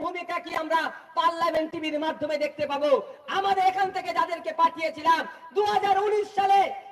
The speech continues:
সিএ এর ভয় দেখিয়ে আমাদের ভোট যারা লুট করেছিল, যখন সিএ এর আইন পাস হয়েছিল, পার্লামেন্ট এখানকার যিনি বিদায়ী এমপি, তিনি কল-, কিনার নামটা কি ভুলে যাচ্ছি গো, দেখতেই পাই না, নামটা কি মনে থাকবে, খুঁজে পান?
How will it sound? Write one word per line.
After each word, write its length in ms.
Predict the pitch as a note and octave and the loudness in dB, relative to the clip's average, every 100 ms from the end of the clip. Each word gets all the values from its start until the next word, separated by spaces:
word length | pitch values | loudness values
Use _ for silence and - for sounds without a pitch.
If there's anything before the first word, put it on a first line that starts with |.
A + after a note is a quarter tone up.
| - | -6
সিএ 240 | F#4+ G4+ G4+ | -2 -2 0
এর 80 | F#4+ F#4 | 0 2
ভয় 160 | G4 G4 | 0 0
দেখিয়ে 300 | G4 F#4+ F#4+ | -2 -2 -2
আমাদের 220 | F#4 F#4+ F4 | 0 -2 4
ভোট 160 | F#4 F#4+ | 4 4
যারা 140 | F#4 F#4 | 0 0
লুট 120 | G4 F#4+ F4+ | 0 -2 -2
করেছিল, 320 | F#4 F4 F4+ F4 - - - G4+ | -2 -2 0 2 0 -2 -10 -6
যখন 200 | G#4 G4 - | -4 -4 -4
সিএ 200 | G4 G4+ G4 | -2 0 2
এর 80 | F4 | 0
আইন 180 | G4 F#4 - | 0 -2 -4
পাস 160 | - - F#4 | -4 -2 -2
হয়েছিল, 300 | F4+ E4+ F#4 D4+ - - A4 | -2 -4 -2 -2 -4 -10 -4
পার্লামেন্ট 540 | A4+ G#4+ G4+ G4 F#4+ G4 | -2 0 -2 -2 -2 -2
এখানকার 400 | F#4+ F#4 F#4 F#4 E4+ | 0 -2 -4 -6 -8
যিনি 180 | F4 F4+ C4 - - | -6 -6 -6 -10 -6
বিদায়ী 320 | G#4 G4+ G4 F#4+ G4 | -4 0 2 2 0
এমপি, 240 | F#4+ F#4 F#4 | 0 -6 -6
তিনি 140 | F4+ - | -8 -2
কল-, 260 | F4 E4+ E4 | 0 0 -4
কিনার 240 | E4+ E4 D#4 | -4 -2 -2
নামটা 200 | D#4+ D#4+ D4+ | -6 -6 -8
কি 60 | D4+ | -10
ভুলে 160 | C4+ B3+ | -4 -4
যাচ্ছি 220 | B3+ - C4 | -4 -10 -12
গো, 80 | A3 - _ _ _ _ _ _ - - - G#3+ | -12 -12 _ _ _ _ _ _ -20 -20 -8 -4
দেখতেই 340 | C4+ C4 F4+ - | -4 -6 -8 -6
পাই 140 | F4 F4 | -6 -4
না, 60 | E4 D4 | -6 -6
নামটা 200 | D#4 D4+ | -4 -4
কি 60 | C#4 | -4
মনে 120 | A#3+ A3 | -6 -4
থাকবে, 240 | G3 F3 D#3+ - - - - - | -6 -4 -6 -8 -18 -20 -16 -10
খুঁজে 220 | C4+ D4+ D#4 | 0 2 4
পান? 180 | F#4 | 2